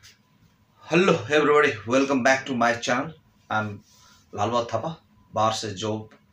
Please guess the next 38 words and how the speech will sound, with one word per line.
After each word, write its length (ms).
आ, 220
जितना 320
भी 100
मेरा 200
knowledge 440
है, 100
छोटा-छोटा 460
चीज़, 520
छोटा-छोटा 500
जो 200
भी 100
चीज़ 300
मैं 320
आप 160
लोग 120
के 40
साथ 160
share 260
करता 220
हूँ 260
कि 300
एकदम 420
छोटा-छोटा 360
basic 400
चीज़ 380
आप 80
लोग 140
के 40
साथ 140
मैं 120
share 200
करता 280
हूँ। 100
ज़्यादा 220
हाई 220
फाई 160
नहीं 140
है, 200